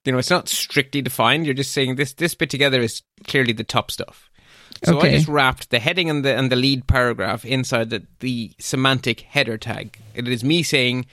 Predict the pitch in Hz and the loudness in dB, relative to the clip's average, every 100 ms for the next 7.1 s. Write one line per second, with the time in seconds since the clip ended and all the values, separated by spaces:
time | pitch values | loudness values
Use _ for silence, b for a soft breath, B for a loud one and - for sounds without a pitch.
0 | b b - 139 196 185 160 131 165 170 | b b -10 0 2 4 2 2 0 0
1 | 143 - 143 131 123 135 113 101 - 110 | -4 -2 -2 -2 0 0 2 -4 -8 -6
2 | 120 117 107 131 - 120 110 107 - - | -4 -4 -6 -10 -4 -4 -4 -10 -12 -14
3 | - - 170 165 143 135 - 151 180 - | -12 0 2 4 2 2 2 2 2 0
4 | 175 160 - 147 143 143 147 131 143 - | 2 0 2 0 2 2 2 2 0 -4
5 | 139 _ - 151 160 135 - - 170 170 | -6 _ -2 0 2 0 -2 0 0 2
6 | 196 175 147 135 113 - 208 160 113 - | 2 2 0 0 -2 -2 2 2 2 -2
7 | 143 | -4